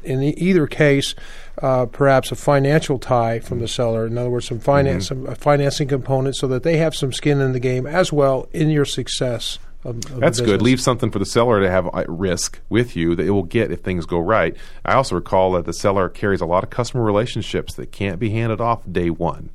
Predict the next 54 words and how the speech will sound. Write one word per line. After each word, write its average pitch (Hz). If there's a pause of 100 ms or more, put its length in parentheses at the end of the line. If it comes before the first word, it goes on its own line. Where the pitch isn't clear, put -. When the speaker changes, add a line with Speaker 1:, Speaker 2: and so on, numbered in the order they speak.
(140)
Speaker 1:
That's 110
right. 120
For 120
certain 147
businesses, 143
that 123
is 120 (100)
exactly 127
right. 120
Speaker 2:
So -
you 87
gotta 87
have 92
that. 80
And 107
you 120
also, 135
one 123
thing 131
we 110
talked 104
about 104
is 90
you 95
can 90
overpay 127
for 123
the 135
business, 98
right? 85
We 104
talked 101
about 131
that. 80
Speaker 1:
That's 110
correct. 110 (280)
Speaker 2:
And 98
you 95
can 92
be, 90
al-, 98
be 104
by 92
any 98
im-, 95
impatient. 110
That's 90
how 82
that 85
happens. 92
And 95
you 98
also 131
can 92